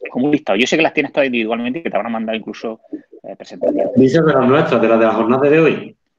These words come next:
Speaker 1: De las de hoy, bueno,
Speaker 2: Sí,
Speaker 1: otras
Speaker 2: tengo
Speaker 1: más
Speaker 2: ahí,
Speaker 1: pequeñas, pero sí.
Speaker 2: yo tengo un, la, la idea que tenemos un poco, estoy hablando un poco también con, con Esteban, con Esteban Romero, y la,
Speaker 1: Mm.
Speaker 2: la idea es que estamos grabando la sesión, evidentemente la sesión no la vamos a poner online porque eso, eh, sería muy largo y
Speaker 1: No, sí, sí,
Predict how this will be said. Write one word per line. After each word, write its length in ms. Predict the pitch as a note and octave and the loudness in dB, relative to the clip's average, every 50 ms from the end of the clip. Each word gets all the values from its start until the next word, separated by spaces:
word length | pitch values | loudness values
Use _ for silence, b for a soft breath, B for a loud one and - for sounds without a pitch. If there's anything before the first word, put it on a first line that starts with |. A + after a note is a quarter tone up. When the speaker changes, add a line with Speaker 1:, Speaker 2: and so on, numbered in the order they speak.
| _ _ _ _ _ _ _ _ _ _ _ | _ _ _ _ _ _ _ _ _ _ _
Speaker 1:
De 140 | A2 G#2+ A2 | -8 -4 -4
las 120 | G#2+ G#2+ | -4 -2
de 120 | G2 A2 | 0 0
hoy, 300 | A#2+ C3+ D#3 E3+ F3 F3+ | 0 2 2 0 0 -2
bueno, 240 | D#3 G#2+ A#2 B2+ F#2+ - _ _ _ - - - - - | -2 -4 -8 -10 -14 -16 _ _ _ -20 -20 -20 -16 -2
Speaker 2:
Sí, 140 | - C3+ | 0 0
Speaker 1:
otras 180 | C#3 - C3+ B2 | 2 2 2 2
Speaker 2:
tengo 140 | B2 C3 C#3 | 4 4 4
Speaker 1:
más 80 | C#3+ | 4
Speaker 2:
ahí, 120 | D3 D3+ D3 | 2 2 2
Speaker 1:
pequeñas, 260 | C#3+ C3+ B2+ B2+ B2 B2 | 2 4 4 4 4 4
pero 180 | A#2+ A#2+ A#2 A#2 | 4 2 2 2
sí. 160 | A#2+ - - | 0 -2 -2
Speaker 2:
yo 140 | B2 B2 B2 | -2 0 0
tengo 500 | C3 C3+ C3+ C#3+ C#3 C#3 C3+ C3+ C#3 C#3 | 0 0 2 2 2 4 4 2 2 2
un, 360 | C3+ C3 C3 C3 A#2+ A#2 - _ | 0 0 -2 -2 -6 -10 -14 _
la, 240 | - A#2+ A2+ A2+ A2 A#2+ | -4 -2 -2 0 -2 -2
la 120 | A2+ A2 | -2 -2
idea 220 | G#2+ G#2 A#2 B2 - | -2 -2 -2 -4 -4
que 80 | C#3 C3 | -4 -4
tenemos 300 | C3+ C3 C3+ C3 C3 B2+ | -2 -2 0 0 0 0
un 120 | A#2+ B2+ | -2 -2
poco, 500 | C3+ C#3 C3+ C#3+ D3 C3+ B2+ - - _ | -2 -2 0 0 -2 -2 -4 -6 -12 _
estoy 160 | _ _ B2 A#2+ | _ _ -4 -2
hablando 240 | A#2 A#2+ A#2 B2 | 0 0 0 0
un 120 | B2 A#2 A#2 | 0 -2 -2
poco 320 | B2 B2 A2+ A2 A2 B2 | -4 -6 -6 -6 -6 -6
también 220 | A#2 A2+ A2+ A#2 A2+ | -4 -2 -4 -4 -4
con, 200 | A#2 A#2 A#2 A2+ | -2 -4 -4 -4
con 180 | A2+ A#2 A2+ A2+ | -4 -4 -4 -4
Esteban, 680 | A2 A2+ - A#2+ A2+ A2+ A2+ A2+ A2 A2+ A2+ - - _ _ _ _ _ _ _ | -4 -4 -4 -4 -2 0 0 -2 -2 -4 -8 -12 -18 _ _ _ _ _ _ _
con 140 | - A#2 A#2 | -4 -4 -4
Esteban 220 | A2+ A#2 A#2 A2+ | -2 0 0 0
Romero, 460 | A2+ A#2 A#2 B2 C3 B2+ B2 - - - - _ _ _ _ _ _ _ | 2 2 2 2 2 0 -2 -6 -10 -18 -20 _ _ _ _ _ _ _
y 180 | - B2+ A#2 | -2 0 2
la, 800 | A2 G#2+ G#2+ G#2+ G#2+ G#2 G#2 G#2 G#2 G#2 G#2 G#2 G#2 A2 A2 - | 2 2 0 0 0 -2 -2 -2 -2 -2 -4 -6 -8 -8 -12 -12
Speaker 1:
Mm. 60 | - A2+ | -8 -4
Speaker 2:
la 160 | G#2 G#2 G#2 | -2 0 0
idea 160 | A2 A#2 B2 | 2 0 0
es 40 | B2+ | 0
que 80 | - C3+ | -2 -4
estamos 240 | C3 C3+ B2+ B2 A#2+ | -4 -2 -2 -2 0
grabando 320 | A#2 A2+ A2 A2+ A2+ B2 | 0 0 0 0 0 0
la 120 | B2 B2 | 0 0
sesión, 440 | A#2 - A#2+ - C3+ B2+ B2+ C3 C3 | -2 -4 -2 2 2 2 2 2 -2
evidentemente 540 | A#2 G#2 G#2 G#2+ G2+ G2 G2 G#2 A2 A2 A#2 | -4 -4 -4 -6 -8 -8 -8 -8 -8 -8 -8
la 80 | G#2 G2 | -8 -8
sesión 300 | G2+ F#2 - G#2 G2+ G2+ | -10 -10 -10 -8 -8 -6
no 80 | G#2 G#2 | -6 -6
la 60 | G2+ | -4
vamos 200 | G2+ G2+ G#2 G#2+ G#2 | -4 -4 -4 -4 -4
a 20 | |
poner 180 | G#2 G2+ G2+ G2+ | -6 -6 -4 -4
online 320 | G2+ F#2 G2 G2+ A2+ A#2 | -4 -4 -4 -2 -2 -2
porque 200 | A2 G#2 G2+ - | -4 -6 -10 -10
eso, 140 | - - G#2+ | -14 -18 -20
eh, 420 | - - - - - - - _ _ | -20 -20 -20 -20 -20 -20 -20 _ _
sería 260 | _ _ G2 F#2 F#2+ G2 | _ _ -18 -8 -4 -2
muy 140 | G2+ G2+ G2+ | -2 0 2
largo 340 | G#2+ A2 A2+ G#2+ G#2 G#2 G2+ | 2 2 2 2 2 0 0
y 40 | |
Speaker 1:
No, 120 | F#2+ G2+ F#2+ | 0 0 -2
sí, 120 | F#2 F2+ | -4 -6
sí, 260 | - - G#2 G2+ G2 | -12 -14 -14 -16 -16